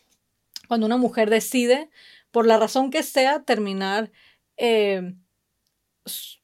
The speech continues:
terminar su embarazo o no tener, no tener a-, al, al feto,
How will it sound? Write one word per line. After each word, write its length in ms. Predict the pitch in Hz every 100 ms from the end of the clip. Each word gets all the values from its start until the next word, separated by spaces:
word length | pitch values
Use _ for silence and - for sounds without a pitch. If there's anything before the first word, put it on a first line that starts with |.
| _
terminar 360 | 233 220 202
su 100 | 190
embarazo 440 | 233 196 180 180 185
o 140 | 202
no 140 | 196
tener, 420 | 196 214 196 190 - _ _ _
no 140 | 208
tener 320 | 196 214 196 190
a-, 340 | 190 185 175
al, 120 | 170
al 160 | - 180
feto, 600 | - 240 240 240 226 220